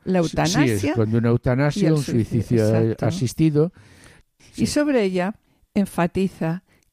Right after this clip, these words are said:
Speaker 1: que es necesario reafirmar con toda firmeza que nada ni nadie puede autorizar la muerte de un ser humano inocente, sea feto, embrión, niño, adulto, anciano, incurable o agonizante, ¿no?
Speaker 2: Mm.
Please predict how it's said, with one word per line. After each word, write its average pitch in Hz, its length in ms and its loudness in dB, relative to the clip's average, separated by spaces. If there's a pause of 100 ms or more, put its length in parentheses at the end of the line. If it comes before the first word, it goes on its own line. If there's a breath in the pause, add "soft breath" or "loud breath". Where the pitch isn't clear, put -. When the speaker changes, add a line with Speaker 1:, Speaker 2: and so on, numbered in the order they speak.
Speaker 1:
que 175 340 -2
es 277 200 0
necesario 170 1040 -4
reafirmar 220 720 0
con 190 220 -2
toda 277 220 0
firmeza 170 760 -2 (280 soft breath)
que 220 140 2
nada 160 460 0 (140)
ni 277 180 4
nadie 185 480 0 (260 loud breath)
puede 175 200 0
autorizar 196 720 0
la 147 180 0
muerte 165 380 -2
de 175 80 2
un 165 80 0
ser 160 260 -2
humano 160 280 0
inocente, 175 560 -2
sea - 220 -4
feto, 175 360 -2
embrión, 175 560 0
niño, 185 260 0
adulto, 175 400 0
anciano, 180 440 -2
incurable 185 580 0
o 170 60 2
agonizante, 165 760 -2
¿no? 254 140 0
Speaker 2:
Mm. 254 40 -6